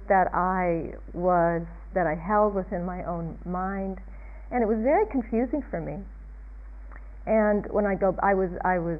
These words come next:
married, I was living in San Francisco,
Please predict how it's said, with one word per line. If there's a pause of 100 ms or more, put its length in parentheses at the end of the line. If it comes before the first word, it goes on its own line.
(100)
married,
I
was (140)
living
in
San
Francisco,